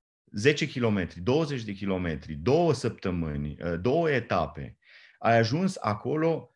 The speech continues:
pe de o parte, tu să schimbi optica despre locul unde mergi și asta este pentru noi foarte, foarte important. O autoeducare chiar la persoanele mature din România este absolut necesară.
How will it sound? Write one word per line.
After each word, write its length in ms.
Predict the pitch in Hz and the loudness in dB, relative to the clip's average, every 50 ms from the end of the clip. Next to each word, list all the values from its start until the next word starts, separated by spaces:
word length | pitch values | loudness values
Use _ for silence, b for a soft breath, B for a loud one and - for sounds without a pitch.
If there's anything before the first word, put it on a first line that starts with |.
| _ _ | _ _
pe 100 | _ 143 | _ 2
de 100 | 156 165 | 2 2
o 40 | 175 | 0
parte, 380 | - - 151 143 123 - - 113 | 2 4 4 2 2 2 -4 -6
tu 260 | - - - 196 202 | -4 -2 0 0 0
să 160 | 190 - 123 | 0 0 -2
schimbi 380 | 104 - - - 117 104 98 98 | -4 -2 -4 -2 0 0 0 0
optica 420 | - 107 104 - 98 - 98 90 | -2 -4 -4 -4 -4 -2 -2 -2
despre 300 | 85 85 85 - - 85 | -2 -4 -8 -6 -4 -4
locul 340 | 85 98 104 104 - 90 85 | -2 -2 -4 -4 -6 -8 -6
unde 220 | 80 78 76 71 | -4 -4 -4 -4
mergi 360 | 71 71 73 76 90 98 - - | -4 -6 -4 -4 -6 -6 -6 -2
și 80 | - | 2
asta 260 | 90 95 98 - 104 | 2 2 2 2 0
este 300 | 98 98 95 92 - - | 2 2 0 0 -2 -4
pentru 300 | 95 - 92 98 95 98 | -2 -2 -2 -2 -2 -2
noi 120 | 117 123 123 | -2 -2 -2
foarte, 440 | 120 - - 180 170 151 127 - 131 | -4 -6 -2 0 0 0 0 -2 -6
foarte 320 | - 143 131 117 - 123 | -6 -6 -6 -6 -4 -4
important. 560 | 117 113 113 117 113 113 - 123 113 98 95 | -4 -4 -4 -6 -6 -4 -2 -2 -2 0 0
O 140 | 92 90 95 | 0 0 2
autoeducare 840 | 117 135 147 139 - 131 113 104 98 90 95 92 - 123 123 113 101 | 2 0 0 -2 -2 -2 -2 -2 -2 -2 -6 -4 -2 -2 -2 -2 -2
chiar 160 | - 120 117 | 0 -2 0
la 120 | 123 113 101 | 0 -2 -2
persoanele 500 | - 87 85 - 117 113 117 107 98 90 | -2 -4 -6 -4 -6 -4 -4 -4 -4 -4
mature 480 | 85 85 82 78 - 120 120 101 90 | -4 -4 -6 -6 -6 -4 -2 -2 -2
din 160 | 80 78 80 76 | -2 -4 -6 -6
România 440 | 76 76 76 78 85 101 110 107 | -6 -6 -6 -4 -4 -4 -4 -4
este 300 | 95 95 92 92 - - - | -4 -4 -6 -6 -8 -8 -2
absolut 480 | - - - - - 98 98 95 - | -2 -2 -2 -2 -4 -4 -4 -4 -4
necesară. 720 | - 82 80 80 78 - 78 76 - 80 71 65 62 - - | -4 -4 -4 -4 -6 -8 -10 -6 -6 -6 -4 -4 -6 -10 -16